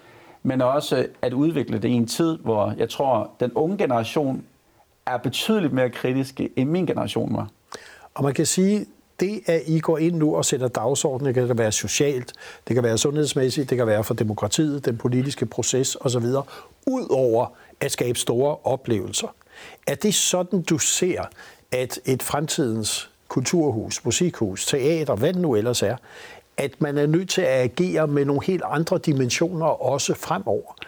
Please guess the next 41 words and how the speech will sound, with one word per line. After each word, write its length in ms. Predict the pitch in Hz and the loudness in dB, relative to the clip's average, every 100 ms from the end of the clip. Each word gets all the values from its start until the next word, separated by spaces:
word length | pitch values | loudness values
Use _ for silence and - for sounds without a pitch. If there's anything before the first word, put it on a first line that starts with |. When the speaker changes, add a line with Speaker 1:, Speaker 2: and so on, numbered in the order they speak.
| - - _ | -20 -20 _
Speaker 2:
for 220 | - - 131 | -6 -2 0
stadigvæk 340 | 151 147 139 | 0 0 2
at 80 | 123 | 2
have 120 | 135 | 2
et 60 | 127 | 2
publikum? 420 | 120 - 156 - _ _ _ _ _ _ _ _ _ _ - | -2 -2 -10 -12 _ _ _ _ _ _ _ _ _ _ -2
Speaker 1:
Ja, 320 | 117 139 170 | 0 2 0
eller 180 | 127 127 | 0 0
for 200 | 117 147 139 104 | 0 -2 0 0
at 200 | 117 - | 0 -2
have 460 | 147 139 139 - | -2 0 0 0
en 220 | 120 117 | 2 2
større 420 | 107 127 120 135 110 | 0 -2 0 0 0
relevans 580 | 104 101 104 - - | 0 -2 -4 -10 -12
for 260 | - - 110 | -8 -6 -4
et 120 | 104 | -4
større 220 | - 104 | -2 -2
publikum. 460 | 104 101 107 95 87 | -2 -4 -6 -8 -8
Sådan 220 | - - 131 | -6 -2 0
vil 60 | |
jeg 40 | 110 | 2
hellere 180 | 110 107 | 0 -2
sige 180 | 110 | -2
det, 120 | 101 98 | -4 -4
fordi 280 | 110 110 | -2 0
det 300 | 107 123 117 | 0 2 2
er 60 | 113 | 2
med 180 | 113 151 | 2 0
til, 380 | - 143 127 - | -2 -2 0 0
øh, 220 | 104 101 | 0 0
vi 60 | 123 | -2
kan 120 | 139 | -2
jo 40 | - | -2
se 200 | 160 131 | 0 2
nu 180 | 113 113 | 2 2
også 340 | 110 110 110 | 0 0 0
her 180 | 110 104 | 0 -2
de 120 | 101 | -4
sidste 320 | 117 117 - | -4 -6 -6
fem 200 | - 127 | -6 -4
måneder, 500 | 113 110 120 117 110 | 0 0 2 0 0